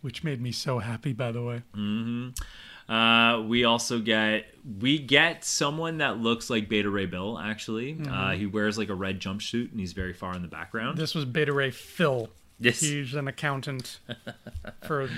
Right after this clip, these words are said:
Speaker 1: Beta Ray Accounting
Speaker 2: Yeah.
Speaker 1: Solutions.
Speaker 2: <laughs>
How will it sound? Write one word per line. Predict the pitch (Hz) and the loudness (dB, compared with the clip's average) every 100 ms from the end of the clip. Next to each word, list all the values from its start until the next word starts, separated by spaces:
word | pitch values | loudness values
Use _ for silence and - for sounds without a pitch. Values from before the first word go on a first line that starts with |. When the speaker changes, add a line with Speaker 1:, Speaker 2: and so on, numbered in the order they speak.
| 156 143 131 | -8 -8 2
Speaker 1:
Beta | 156 143 | 4 4
Ray | 139 139 131 | 2 0 0
Accounting | 123 165 139 143 | -2 0 0 2
Speaker 2:
Yeah. | 131 139 143 | 6 12 12
Speaker 1:
Solutions. | 117 160 190 - 131 - | 12 8 6 6 -6 -10
Speaker 2:
<laughs> | - | -16